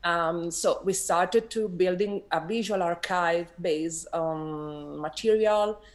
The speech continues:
we could find from Italy and, uh, also Claudio's own akives, archives, sorry, um, based on Claudio's research. But the more I learned about his work, the more I understood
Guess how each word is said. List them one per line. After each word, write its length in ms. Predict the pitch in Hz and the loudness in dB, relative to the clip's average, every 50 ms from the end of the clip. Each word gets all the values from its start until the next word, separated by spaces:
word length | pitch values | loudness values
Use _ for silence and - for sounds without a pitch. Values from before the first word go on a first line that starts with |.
| - - - - | -20 -20 -4 -2
we 100 | 202 196 | -2 -2
could 200 | 202 - 180 165 | -2 -4 -6 -8
find 560 | - - - 175 170 165 170 170 165 160 160 | -8 -8 -2 2 2 2 2 0 -2 -6 -4
from 200 | - 160 147 175 | -4 -4 -2 -2
Italy 520 | 226 240 240 226 220 220 226 220 220 226 - | -2 -2 0 -2 -2 0 0 -2 -2 -2 -2
and, 560 | - 170 165 165 156 156 156 156 156 156 147 147 | 0 0 0 0 0 -2 -4 -6 -8 -8 -6 -6
uh, 180 | 147 147 147 - | -6 -6 -6 -4
also 260 | - 180 185 - - | -4 -4 -4 -4 -6
Claudio's 840 | 160 - - 180 170 180 180 175 170 170 160 156 151 156 156 151 - - | -8 -6 -2 0 0 0 0 0 0 0 0 2 2 0 -2 -4 -4 -2
own 220 | - 160 156 156 | -2 -2 -2 -2
akives, 680 | 147 139 - - - - - 202 180 165 165 - - - - | -6 -8 -10 -12 -16 -12 -6 -6 -6 -6 -6 -10 -14 -10 -8
archives, 580 | 165 165 165 - 202 190 165 160 156 170 165 | -8 -8 -6 -4 0 0 0 0 -2 -4 -10
sorry, 380 | - - - 165 156 156 - - - - - - - - - - - - - _ - | -12 -4 -2 -2 0 0 -4 -6 -8 -16 -20 -20 -20 -20 -20 -20 -20 -20 -20 _ 2
um, 760 | 190 185 180 175 175 170 170 170 170 165 160 160 156 156 156 165 | 4 4 6 6 4 2 0 -4 -4 -4 -4 -4 -4 -6 -4 0
based 320 | 165 185 185 180 165 170 - - | 2 4 4 4 4 0 -2 0
on 240 | - 165 160 165 165 | 0 0 0 0 -2
Claudio's 500 | 160 - 180 165 165 160 160 156 156 - | -2 2 2 4 4 4 2 -2 -2 0
research. 760 | 175 180 175 - - - 208 160 143 151 147 - - - 165 | -2 -2 -2 -2 0 2 4 4 4 2 0 -4 -8 -6 -2
But 180 | 165 165 165 165 - - - _ _ 170 156 175 | 0 0 0 0 -2 -12 -20 _ _ -8 -6 -4
the 40 | |
more 380 | 185 196 196 196 196 196 - - | -4 0 0 2 2 2 2 2
I 200 | 180 175 175 180 | 2 2 2 2
learned 580 | 175 175 185 202 202 190 180 170 160 160 - - - - | 2 2 2 4 4 4 4 4 2 -2 -12 -18 -16 -12
about 480 | - 156 156 165 160 160 160 160 160 - | -10 -6 -2 -2 0 2 0 0 -2 -4
his 280 | - 185 175 - - - | -8 -8 -8 -8 -8 -2
work, 500 | 208 220 196 170 160 165 160 - - - - - | 0 2 4 6 4 4 2 -4 -12 -18 -18 -12
the 100 | 170 170 | -10 -8
more 240 | 165 170 170 170 170 - | -4 0 0 0 0 2
I 160 | 165 160 160 - | 0 0 0 0
understood 760 | 170 170 175 180 180 - - - - 175 170 165 156 - | -2 -4 -2 -4 -6 -8 -8 -6 -6 -6 -6 -6 -8 -12